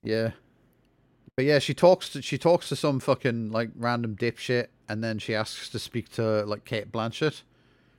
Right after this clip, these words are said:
'cause she's been trained from birth to kill Cate Blanchett. Um,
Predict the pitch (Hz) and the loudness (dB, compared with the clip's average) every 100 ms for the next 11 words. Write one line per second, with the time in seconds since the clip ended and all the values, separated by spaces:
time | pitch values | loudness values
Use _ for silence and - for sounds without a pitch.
0 | _ - - 110 127 104 - 123 117 127 | _ -10 -8 -6 -6 -4 -2 -2 -2 -4
1 | 113 123 113 - - 131 117 - 117 113 | 2 2 2 -6 2 2 2 2 0 2
2 | 117 120 123 160 - _ _ - - _ | -2 -2 -2 -4 -6 _ _ -20 -20 _
3 | _ _ - 113 110 104 101 | _ _ -6 0 0 0 -4